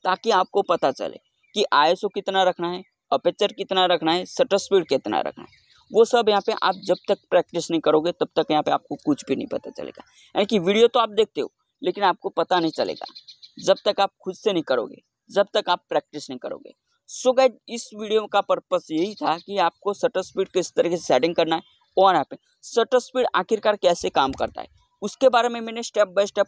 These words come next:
पूरी डिटेल के साथ यहाँ पे आपको समझा दिया, कि इस तरीके से वीडियो आपको कहीं पे नहीं दिखाई देगा। और यहाँ पे आपको शटर स्पीड लेके कोई भी ऐसा डाउट है, डीएसएलआर के बारे में कोई भी ऐसा डाउट है, या तो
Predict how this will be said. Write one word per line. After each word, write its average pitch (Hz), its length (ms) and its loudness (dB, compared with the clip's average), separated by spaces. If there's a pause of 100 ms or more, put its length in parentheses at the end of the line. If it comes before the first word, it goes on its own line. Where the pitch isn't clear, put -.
पूरी 202 200 -4
डिटेल 170 400 0
के 208 120 0
साथ 185 220 2
यहाँ 175 120 2
पे 170 80 0
आपको 165 220 0
समझा 151 340 0
दिया, 165 220 2
कि - 260 -12 (120)
इस 226 200 -4
तरीके 233 200 0
से 220 120 0
वीडियो 202 280 2
आपको 185 280 0
कहीं 185 260 0
पे 196 140 0
नहीं 175 160 0
दिखाई - 280 -2
देगा। - 240 -6 (400)
और 226 160 6
यहाँ 226 120 2
पे 240 100 0
आपको 202 360 -2
शटर 185 320 -2
स्पीड 208 340 -2
लेके 190 220 0
कोई 175 200 0
भी 160 160 2
ऐसा 151 180 2
डाउट 135 280 2
है, 147 100 0 (400)
डीएसएलआर 220 400 2
के 185 120 2
बारे 185 200 4
में 180 120 -4
कोई 165 160 0
भी 156 100 0
ऐसा 143 200 2
डाउट 135 280 2
है, 147 80 2 (280)
या 196 180 2
तो - 160 -18